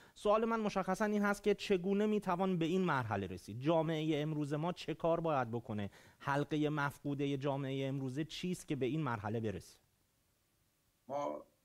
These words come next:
Speaker 2: متاسفانه در این روزها خیلی انگشت شمار برخوردار هستیم از عالمان واقعی که مسلح به سلاح علم هستند.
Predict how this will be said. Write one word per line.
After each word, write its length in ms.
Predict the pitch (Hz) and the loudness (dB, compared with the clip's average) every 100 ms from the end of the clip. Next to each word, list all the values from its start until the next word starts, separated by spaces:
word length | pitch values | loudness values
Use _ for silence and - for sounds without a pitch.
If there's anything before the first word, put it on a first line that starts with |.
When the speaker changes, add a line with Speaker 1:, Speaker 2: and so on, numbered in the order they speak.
| _ _ _ _ _ - | _ _ _ _ _ -10
Speaker 2:
متاسفانه 800 | 113 131 120 - 120 120 139 170 | -6 -6 -6 -8 -8 -4 -2 0
در 280 | 139 123 | 2 0
این 220 | - 123 113 | -2 -8 -6
روزها 640 | 117 113 123 156 160 160 _ _ _ _ - | -6 -6 0 2 2 -2 _ _ _ _ -4
خیلی 380 | 151 156 180 - | 0 0 -2 -6
انگشت 540 | 131 131 120 120 120 | -8 -10 -8 -8 -6
شمار 760 | - 131 131 156 160 135 110 - - _ _ _ _ _ | -4 -2 0 2 4 4 2 -2 -14 _ _ _ _ _
برخوردار 680 | 131 123 - 117 107 135 156 | -4 -4 -4 -4 2 2 2
هستیم 460 | 156 151 175 180 - | -2 -8 -8 -8 -8
از 240 | 123 110 - - | -8 -8 -8 0
عالمان 800 | 123 117 117 120 135 160 185 185 147 | 2 4 2 -2 0 0 0 -2 -2
واقعی 720 | 123 120 113 - 123 165 208 | 2 2 2 -2 -8 -8 -12
که 380 | - 185 196 196 147 | -6 2 4 4 0
مسلح 680 | 123 - 127 127 151 190 - | -4 -4 -4 -2 -2 -2 -4
به 80 | 147 | -6
سلاح 520 | - 131 151 170 185 202 - | -2 0 0 0 -4 -6 0
علم 300 | 269 226 123 | 0 0 -6
هستند. 380 | - - - | -8 -12 -14